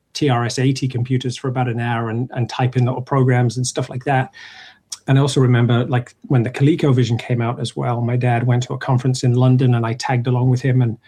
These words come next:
um, he went one way to look at all the T Vs and stuff like that, and I went the other way because there was a ColecoVision exhibition. So,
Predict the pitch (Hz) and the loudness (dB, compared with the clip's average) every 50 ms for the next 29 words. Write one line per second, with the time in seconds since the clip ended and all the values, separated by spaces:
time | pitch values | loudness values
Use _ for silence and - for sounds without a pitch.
0 | _ _ - _ _ _ _ - 117 117 117 120 117 120 123 - _ - - 165 | _ _ -20 _ _ _ _ -4 -2 -2 0 0 0 -2 -4 -6 _ -4 0 2
1 | 139 135 135 127 131 131 131 143 147 135 135 131 131 127 - 143 131 127 151 139 | 4 4 4 4 4 2 2 2 4 4 4 4 2 2 0 0 -2 0 0 0
2 | 131 123 120 123 - - 147 135 123 127 127 131 127 120 117 120 113 - - 135 | 0 0 -2 -2 -2 0 2 4 4 4 4 4 4 4 2 0 -2 -4 -6 -8
3 | - 139 127 - 151 139 135 139 135 135 120 127 120 120 113 110 - 131 127 139 | -8 -8 -8 -6 -4 -2 -2 -2 -2 -2 -2 -2 -2 -2 -4 -4 -4 -2 -2 0
4 | 147 131 127 127 127 127 123 - 123 123 135 127 120 110 110 - - 131 135 139 | 0 0 0 0 0 -2 -2 -2 -4 -2 -2 -2 -2 -2 -6 -4 0 2 2 2
5 | 131 135 127 117 120 107 113 113 110 110 - - 123 123 120 120 - - 127 123 | 2 2 2 2 2 0 -2 -4 -8 -8 -10 -12 -10 -8 -8 -6 -4 -2 -2 -4
6 | - 123 117 113 - | -4 -6 -14 -14 -16